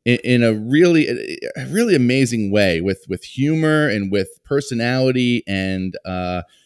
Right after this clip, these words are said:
you know, to use a cliche, grit. Um, you know,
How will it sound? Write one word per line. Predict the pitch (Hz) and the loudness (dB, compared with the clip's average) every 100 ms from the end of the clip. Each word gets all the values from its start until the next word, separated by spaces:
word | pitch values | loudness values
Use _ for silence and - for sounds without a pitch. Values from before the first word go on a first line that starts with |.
| _ | _
you | - 104 | -4 -2
know, | 95 95 95 85 - | 0 0 -2 -6 -6
to | 123 | -2
use | 156 139 | 0 0
a | |
cliche, | 135 - 113 - 113 113 | -2 -2 -4 2 2 2
grit. | 98 95 104 123 - _ _ | -2 -2 0 0 -4 _ _
Um, | - 104 101 98 98 98 - _ _ _ _ - | -6 -4 -2 -2 -2 -4 -8 _ _ _ _ -8
you | 120 | -4
know, | 113 104 | -2 -2